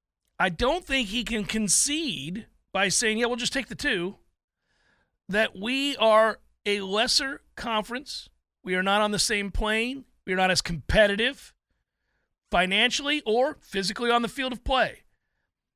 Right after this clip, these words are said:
He can't say it in the middle of a lawsuit that is accusing them of that as having effed us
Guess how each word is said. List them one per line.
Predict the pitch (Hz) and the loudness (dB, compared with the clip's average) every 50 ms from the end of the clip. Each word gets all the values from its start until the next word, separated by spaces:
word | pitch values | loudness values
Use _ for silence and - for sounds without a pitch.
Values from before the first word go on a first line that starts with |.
| _ _ _ _ | _ _ _ _
He | - - - 208 | -8 -6 -6 -4
can't | - - 403 - - - | -2 0 0 0 2 0
say | - - - 302 370 403 | 0 2 2 2 2 2
it | 359 269 | 2 0
in | 240 | 0
the | 220 208 | -2 0
middle | 220 254 254 240 | 0 2 2 2
of | 208 | 2
a | 190 | 0
lawsuit | 180 175 170 170 196 233 330 381 285 - - 220 208 233 - - - - _ _ _ _ _ _ _ _ - | 0 -2 0 2 4 4 2 2 0 0 0 0 0 -2 -4 -8 -14 -20 _ _ _ _ _ _ _ _ -8
that | 180 180 226 240 | -2 2 2 4
is | 240 220 202 | 4 2 0
accusing | 294 190 - - - 311 349 381 427 - - 381 339 320 294 190 | -2 -4 -8 -8 -4 0 2 2 2 2 2 0 0 -2 -2 0
them | 196 233 220 220 240 285 - | 2 4 4 4 2 0 2
of | 233 262 277 262 247 247 | 4 4 4 4 4 6
that | 320 339 370 392 403 - - - - - _ _ _ _ _ _ _ _ _ _ _ _ _ _ _ _ _ _ _ _ _ _ _ _ _ _ _ _ _ _ _ _ _ _ _ _ _ _ _ _ _ _ _ _ _ _ _ _ _ _ _ _ _ _ _ - | 8 8 8 6 4 0 -4 -10 -12 -14 _ _ _ _ _ _ _ _ _ _ _ _ _ _ _ _ _ _ _ _ _ _ _ _ _ _ _ _ _ _ _ _ _ _ _ _ _ _ _ _ _ _ _ _ _ _ _ _ _ _ _ _ _ _ _ 6
as | 247 262 262 - | 6 6 6 6
having | - 269 285 302 302 302 320 311 285 | 6 8 8 8 8 6 2 -2 -2
effed | - - 285 330 370 370 - - - 269 | -2 2 4 4 4 4 0 -2 2 4
us | 233 226 254 254 - - - - | 6 6 6 4 0 -2 -4 -6